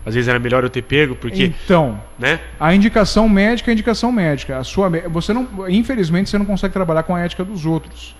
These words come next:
Speaker 2: É, por isso que eu digo pra você, não faria mesmo assim. Orienta a paciente da minha, da, do que eu acho correto,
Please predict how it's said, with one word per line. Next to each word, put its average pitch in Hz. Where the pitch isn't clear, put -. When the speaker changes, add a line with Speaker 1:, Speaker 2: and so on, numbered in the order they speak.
Speaker 2:
É, 135
por -
isso 160
que 247
eu 247
digo 214
pra 233
você, 185
não 143
faria 175
mesmo 190
assim. 175
Orienta 165
a -
paciente 196
da 180
minha, 165
da, 156
do 170
que -
eu 269
acho 214
correto, 196